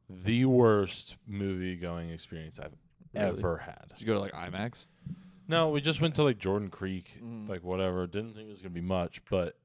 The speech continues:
Speaker 1: it was a pretty packed theater. But the issue was, people, there's this one dude that got up, I swear to God, like,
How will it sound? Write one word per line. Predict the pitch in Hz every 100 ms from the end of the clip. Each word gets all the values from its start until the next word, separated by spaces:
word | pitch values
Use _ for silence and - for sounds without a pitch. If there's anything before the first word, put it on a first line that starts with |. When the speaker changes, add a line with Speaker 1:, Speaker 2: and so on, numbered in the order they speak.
| -
Speaker 1:
it |
was | 95
a | 117
pretty | 127 151
packed | 143 147 -
theater. | 101 85 85 87 - - - -
But | -
the | 123
issue | 170 175 151
was, | 98 80 76 78 - _ _ _ _ _ _ _ _ -
people, | - 143 165 160 175 185 -
there's | 117 117 117
this | 101 -
one | 95 113 156 196
dude | 143 123 95 80
that | 90 -
got | 123 120 107
up, | 87 -
I | -
swear | - - 143 139
to | 120
God, | 107 95 85
like, | 80